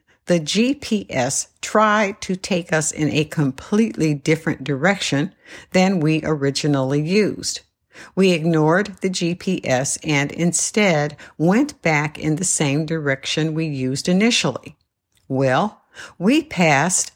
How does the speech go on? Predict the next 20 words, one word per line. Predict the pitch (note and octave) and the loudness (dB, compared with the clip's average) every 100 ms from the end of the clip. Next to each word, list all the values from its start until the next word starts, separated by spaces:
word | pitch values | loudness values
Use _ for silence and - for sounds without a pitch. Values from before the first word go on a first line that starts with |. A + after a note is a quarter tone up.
| - | 0
a | D#3+ | 0
different | C#3+ - C#3+ C#3 G#3 A3+ | 0 0 -2 0 -2 -2
church | - - D#3+ C#3+ - - | -4 -2 0 0 -6 -4
never | D3 C#3+ C#3+ C3 F3 - | 0 2 2 0 -2 -4
previously | - - F3+ D3 C#3+ - D#3+ E3+ | -8 0 0 2 -2 -2 -2 -2
seen | - - C#3 C3+ D#3+ | -2 0 0 0 0
by | E3+ G3 G3 - | 2 2 0 -4
either | B3 D4 B3+ F#3+ | 0 2 2 2
of | C3 B2+ | 0 -4
us. | A#2 - - - - _ _ _ _ - - - | -6 -4 -4 -6 -8 _ _ _ _ -18 -18 -6
We | G3+ G3+ | 0 2
attended | F#3 - - B3 B3 F3+ - | 2 -2 0 2 4 0 0
that | C#3 D3+ D3 - | 0 0 0 -4
service | - D3+ C3 C3+ - | 0 0 0 -2 -4
and | - C#3+ | -2 -2
had | C#3+ D#3+ D#3 D3+ D3+ | 0 0 2 2 0
an | C3+ - | -4 0
absolutely | E3 F3+ - C#3+ D#3+ D3+ C#3+ B2+ | -2 0 -2 -2 -2 -2 -2 -2
wonderful | B2+ C#3+ F3 D3 C3 C#3+ B2+ | -2 2 2 2 -2 -4 -6
experience. | B2 - - D#3+ C#3+ - - - - | -4 -6 -2 0 0 -2 -6 -6 -8